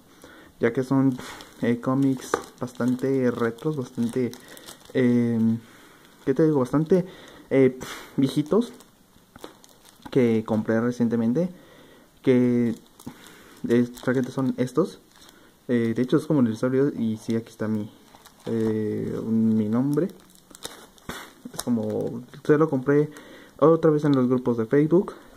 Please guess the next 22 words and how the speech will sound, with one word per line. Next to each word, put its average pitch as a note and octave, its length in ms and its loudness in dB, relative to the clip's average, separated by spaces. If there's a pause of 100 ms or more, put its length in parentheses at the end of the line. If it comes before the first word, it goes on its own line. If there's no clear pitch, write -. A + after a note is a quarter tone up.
(100)
Un C3 100 2
agradecimiento B2 720 0
a A2+ 80 -2
Alberto, A#2+ 420 0
que B2+ 80 -4
es - 80 -6
el - 80 -10
que - 80 -2
me A#2+ 100 4
los A2 100 0
vendió. A#2+ 360 4 (1300)
Tenemos A3 320 6
estos A3+ 220 -2
cómics A3 320 4
de F3 80 2
Editorial E3 360 4
Vid G3 220 6 (640)
de B2+ 120 4
Batman, D3+ 520 2 (680)
pero C3+ 260 6
del C3 140 2
formato C#3 1120 0